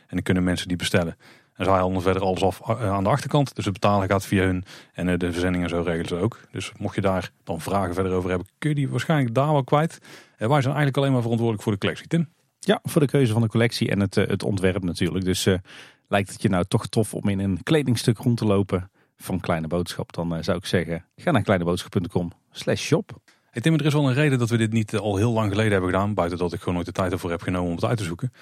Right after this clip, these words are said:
Speaker 1: Want we wilden er ook nog een, eh, bijzondere twist aan doen aan onze merchandise-lijn.
Speaker 2: Ja, want wat we eigenlijk met de Kleine Boodschap shop willen doen is, eh, creatieve Efteling-liefhebbers, die er heel veel zijn, eh, een podium geven.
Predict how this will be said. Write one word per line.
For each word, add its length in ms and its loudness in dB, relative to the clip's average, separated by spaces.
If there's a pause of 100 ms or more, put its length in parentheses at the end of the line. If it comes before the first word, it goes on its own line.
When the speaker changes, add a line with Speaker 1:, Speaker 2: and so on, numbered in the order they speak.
(320)
Speaker 1:
Want 140 -4
we 60 -2
wilden 280 2
er 60 -2
ook 80 0
nog 120 2
een, 140 4
eh, 100 4
bijzondere 440 2
twist 260 2
aan 120 -2
doen 140 0
aan 100 -4
onze 180 -4
merchandise-lijn. 640 -4 (420)
Speaker 2:
Ja, 160 -4
want 140 0
wat 100 4
we 80 4
eigenlijk 320 2
met 80 0
de 60 -10
Kleine 240 4
Boodschap 360 0
shop 220 2
willen 220 2
doen 200 4
is, 320 0
eh, 360 2 (180)
creatieve 680 2 (100)
Efteling-liefhebbers, 960 2
die 120 2
er 80 4
heel 200 6
veel 120 2
zijn, 280 4 (460)
eh, 200 2
een 140 -2
podium 340 2
geven. 400 -2